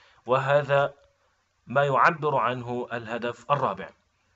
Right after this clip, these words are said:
والطاغوت أحبائي هو كل ما يعبد من دون الله عز وجل إذا كان راضيا، كل هذه العبادات والديانات الباطلة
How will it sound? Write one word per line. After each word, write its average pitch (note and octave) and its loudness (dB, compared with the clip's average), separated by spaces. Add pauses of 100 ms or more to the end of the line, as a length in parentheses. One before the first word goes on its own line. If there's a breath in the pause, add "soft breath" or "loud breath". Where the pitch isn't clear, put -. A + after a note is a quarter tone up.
(580 soft breath)
والطاغوت F3 4
أحبائي G3 2
هو B2+ 0
كل F#3 -2
ما B2 -2
يعبد D#3+ -2
من B2+ -6
دون C3+ -6
الله A2 -4
عز D#3+ -2
وجل G3+ 2 (420 soft breath)
إذا A#2+ -6
كان D#3+ -8
راضيا، A2 -6 (120)
كل G3 2
هذه D3 0
العبادات B2 -2
والديانات C3 -2
الباطلة D3+ 2